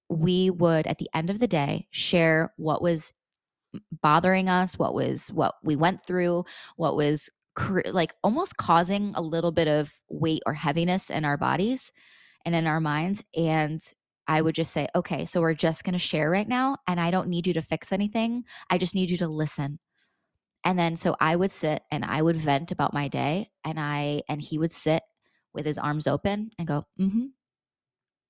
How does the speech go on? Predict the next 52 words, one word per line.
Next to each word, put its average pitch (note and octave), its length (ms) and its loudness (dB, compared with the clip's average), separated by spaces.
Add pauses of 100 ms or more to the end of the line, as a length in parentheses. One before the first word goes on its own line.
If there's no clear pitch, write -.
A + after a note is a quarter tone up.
(240)
Okay." G#3 300 -2 (680)
And F#3 140 2
then F3+ 160 4
I D#3 80 4
would D3+ 120 -4
say, E3 120 0 (140)
"All E3 80 2
right, E3 100 2
I'm E3 100 2
done. C#3+ 340 0
I E3 100 -2
got D3 120 0
nothing D#3+ 300 2
else F3 140 6
that E3 140 2
I D#3 80 6
have F#3 200 6
to A3+ 140 2
share. D#3+ 280 0
I F3+ 60 0
have D#3 100 -2
nothing D#3 380 0
else E3 180 0
in E3+ 120 0
my D#3 100 2
brain D3+ 300 0
or D#3+ 40 0
my D3+ 120 2
body." C#3+ 440 2 (380)
And F3+ 100 -4
then F3 120 0
he G3+ 280 0
would G3+ 140 4
do D#3+ 140 2
the D#3 80 -4
same, F#3 400 0
and D#3 80 -4
he E3 160 0
would D#3+ 120 0
share D#3 260 2
about D3+ 180 -2
his F#3 200 0
day D#3+ 140 2
or D3 160 0
his E3 240 0
worries D#3 340 0
or D3+ 60 -2
his F3 320 0
fears D3 380 0
or D3 80 -4
his F3 260 -2
concerns E3+ 800 0